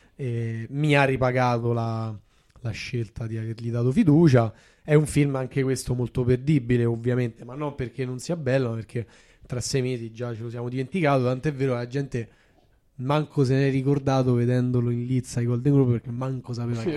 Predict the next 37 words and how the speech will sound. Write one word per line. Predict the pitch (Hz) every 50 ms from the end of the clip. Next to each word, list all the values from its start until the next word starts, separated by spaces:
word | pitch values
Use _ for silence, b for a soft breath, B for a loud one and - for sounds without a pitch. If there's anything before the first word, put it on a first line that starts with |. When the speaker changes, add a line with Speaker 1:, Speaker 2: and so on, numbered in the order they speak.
| 151
Speaker 2:
esatto. | 135 135 127 120 - -
Speaker 1:
era. | - - - - - - B B B B B B B B B B B B
Quindi | B 226 208 185
no, | 208 226 180
vabbè, | 156 185 190 180 185 147 131 - -
mm, | 165 156 151 151 156 -
ah, | - 175 160 156
diciamo | 156 156 196 233 226 196
che | 165
sicuramente | 143 143 170 180 - -
è | 135
un | 120
po' | - 139
fiacchetta | 131 - - 147 - - - 160 143 - - - 127 123 123 123 123 120 120 117
la, | 120 120 123 123 120 120 120
la | 127 127 123
questione | 120 123 - - - 131 123
femminile | 120 117 123 120 123 123 123 123 117 120
delle | 120 117 117
attrici, | 113 - - 131 120 107 107
perché | 113 113 104 - - 123
Lady | 117 123 123 120 123
Gaga, | 123 160 180 165 151 127
per | 131 123 120
quanto | - - 151 151 147 147 - 143
io | 139 151 156 147 127 120 b b b b b b b b b _
abbia | - 135 135 127 127 127 123 131 127 127 127 123 123 123 123 123 120
già | 120 127 143
riconosciuto | 147 139 139 127 135 131 127 127 - - - - 160 151 139 127 123
il | 135 131 117
suo | - - - 135 127
valore | 120 123 123 131 139 139 139 135 135 135 135 139 135 b b b
dal | b 131 123 123 120
nulla, | 120 131 131 135 143 147 147 147 147 147 151 151 156 - b b b b b b b b
io | 139 135 131 123
avevo | 120 117 123 120
molto | 127 139 135 - - 135